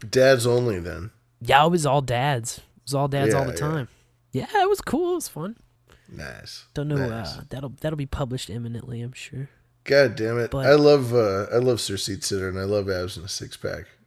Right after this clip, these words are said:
Speaker 1: I think that, uh, I think it's a very unique show, e-, even in the N A sphere with everything that's going on.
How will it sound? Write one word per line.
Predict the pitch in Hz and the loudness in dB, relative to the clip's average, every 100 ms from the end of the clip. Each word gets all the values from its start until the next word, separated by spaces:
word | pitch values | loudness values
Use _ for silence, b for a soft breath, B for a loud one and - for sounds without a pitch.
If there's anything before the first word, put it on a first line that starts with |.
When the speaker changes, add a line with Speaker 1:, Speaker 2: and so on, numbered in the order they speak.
| - | -14
Speaker 1:
I | - | -12
think | 113 143 - | -12 -12 -10
that, | 85 82 - | -10 -12 -10
uh, | 92 87 82 101 _ _ _ - | -10 -8 -12 -14 _ _ _ 0
I | 127 | 2
think | 139 | 2
it's | 123 | 0
a | 120 | 4
very | 143 135 | 6 6
unique | 113 113 107 | 2 0 -2
show, | - 101 117 131 - _ | -2 0 0 -2 -12 _
e-, | 147 - - | -20 -20 -12
even | - 120 123 117 | -6 -2 0 0
in | |
the | 104 107 | 0 -2
N | 113 | -2
A | 113 | 0
sphere | 110 - 110 113 | -2 -2 0 0
with | 107 | 0
everything | 101 104 104 | 0 -2 -2
that's | 92 90 | -6 -8
going | - 95 92 95 | -10 -8 -8 -8
on. | 95 | -10